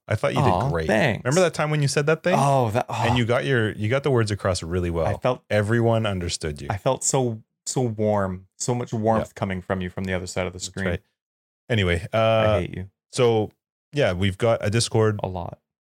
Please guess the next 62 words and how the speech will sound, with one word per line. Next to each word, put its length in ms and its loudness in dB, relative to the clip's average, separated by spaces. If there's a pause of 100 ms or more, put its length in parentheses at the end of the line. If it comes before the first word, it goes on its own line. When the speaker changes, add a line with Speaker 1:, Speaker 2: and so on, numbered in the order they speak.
Speaker 1:
that, 480 0
uh, 80 4
I 120 2
think 180 -2
we've 120 2
been 140 0
posting 480 0
on 300 2
different 340 -4
places. 540 -2
There's 180 -2
a 40 -4
bunch 180 0
of 60 -16
people 220 -2
in 60 -2
there. 140 2
It's 100 0
actually 220 0
been 120 2
super 300 -2
helpful. 440 0
People 340 -2
have, 140 -14 (680)
uh, 160 -2
whether 240 2
they 140 2
are 140 2
playing 220 -2
in 60 -4
the 60 -4
private 300 -2
league 180 -6
or 80 -6
not, 420 0
it's 240 -20
been, 440 -8 (180)
um, 500 -8 (440)
cool. 280 0
But 280 0
I, 280 0
I 40 0
would 140 -2
say 100 0
we 140 2
probably 280 -4
hang 160 -2
out 140 -6
more 200 -2
there 220 0
than 120 -2
we 100 -6
do 380 -6
anywhere 420 -2
else 420 -2
with 180 -10
regards 320 -6
to 60 -12
Discord, 320 -6
especially 320 -2
Speaker 2:
Yep. 100 -6
Speaker 1:
now. 300 -6